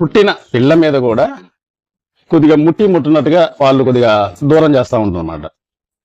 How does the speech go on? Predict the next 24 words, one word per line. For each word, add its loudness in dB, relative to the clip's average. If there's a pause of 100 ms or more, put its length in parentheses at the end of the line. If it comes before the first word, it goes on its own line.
(580)
సరే 0 (960)
ఈ 2
లోపుకు 0
సరే -2
మన 0 (480)
అత్తమామలు 0
కొద్దిగా -2
దూరం 2
చేసినా -2
కానీ 0
భర్త 0
కొద్దిగా 2
దగ్గరకే 0
తీసుకుంటుండు 0
కాబట్టి 0 (840)
కోడలు 2
కూడా 0
కొద్దిగా 0 (320)
ఇవన్నీ 2
మలిసిపోతా -2
ఉంటది. -8 (1000)
సరే 0
కొన్నాళ్ళ 0
తర్వాత 0